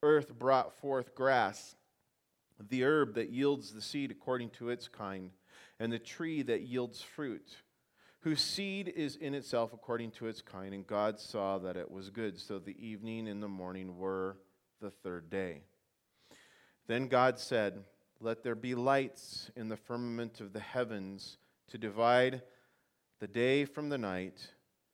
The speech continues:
and let them be for signs and seasons and for days and years. And let them be for lights in the firmament of the heavens to give light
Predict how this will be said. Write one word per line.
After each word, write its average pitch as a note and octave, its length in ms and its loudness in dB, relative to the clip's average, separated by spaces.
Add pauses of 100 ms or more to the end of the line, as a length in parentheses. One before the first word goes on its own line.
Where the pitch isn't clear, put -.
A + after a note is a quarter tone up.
(240)
and A2+ 180 -4
let C3 280 2
them C3+ 240 -2
be C3 260 -2
for A#2+ 340 -6
signs C#3 680 -4
and A#2 180 -6
seasons A2 580 -8
and G#2 160 -6
for G#2 140 -8
days A2 480 -4
and G2+ 140 -6
years. G2 560 -8 (580)
And B2 140 0
let F3+ 140 6
them G#3+ 120 2
be G#3 100 0
for G3+ 160 0
lights F#3 400 8
in E3 80 -2
the D3+ 80 -2
firmament D3 600 -2
of A2 100 -6
the A#2 100 -2
heavens C3 520 0
to - 100 -12
give A2+ 260 -4
light C3+ 360 4